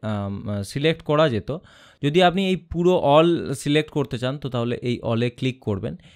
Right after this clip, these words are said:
এবার, আহ, যেহেতু আমরা এখান থেকে সিলেক্ট করতে পারছি না, সিলেক্ট অপশনটা পাচ্ছি না, so সেই জন্য আমরা কি করব, এই পুরোটাকেই ক্লিপবোর্ডে কপি করে নেবো। সেই জন্য copy to clipboard, এখানে পুরোটাকেই কিন্তু পেস্ট করে দেবো। ঠিক আছে? এবার এর মধ্যে যেগুলো ভালো, আহ, কিওয়ার্ড,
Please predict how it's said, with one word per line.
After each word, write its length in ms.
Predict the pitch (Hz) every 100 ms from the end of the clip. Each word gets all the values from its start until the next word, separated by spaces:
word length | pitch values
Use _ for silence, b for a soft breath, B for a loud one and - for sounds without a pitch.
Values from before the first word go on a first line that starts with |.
| b b
এবার, 380 | - 143 165 165
আহ, 200 | - 120
যেহেতু 360 | 113 156 180 214
আমরা 240 | 202 208
এখান 280 | 170 175 185
থেকে 160 | 185 185
সিলেক্ট 380 | - 170 190
করতে 300 | - 196 202
পারছি 280 | 185 123 -
না, 100 | 135
সিলেক্ট 380 | 131 143 143 147
অপশনটা 380 | 131 - 147 139
পাচ্ছি 380 | 156 156 - 127
না, 160 | 165 -
so 80 | 143
সেই 240 | - 127
জন্য 240 | 117 131 147
আমরা 260 | 143 127
কি 160 | 131 135
করব, 340 | - 127 160 -
এই 100 | 135
পুরোটাকেই 720 | 127 123 120 113 113 139 226 b b b _
ক্লিপবোর্ডে 760 | 160 196 185 135 143 139 160 208
কপি 220 | 143 120
করে 200 | 143 117
নেবো। 200 | 104 113
সেই 180 | 160 135
জন্য 200 | 120 151 -
copy 300 | 110 165 156
to 140 | 180
clipboard, 560 | - 233 160 120 110 92 -
এখানে 320 | 120 147 170
পুরোটাকেই 760 | 175 - 120 127 139 139 160 170
কিন্তু 400 | 185 190 285 -
পেস্ট 280 | 214 208 -
করে 200 | 120 95
দেবো। 200 | 87 - _
ঠিক 120 | -
আছে? 240 | 220 107 - b -
এবার 180 | 160 214 -
এর 220 | 175 220
মধ্যে 300 | 220 202 214
যেগুলো 400 | 170 165 202 147
ভালো, 520 | 104 110 147 180 196 -
আহ, 220 | 143 143
কিওয়ার্ড, 540 | 120 135 110 120 165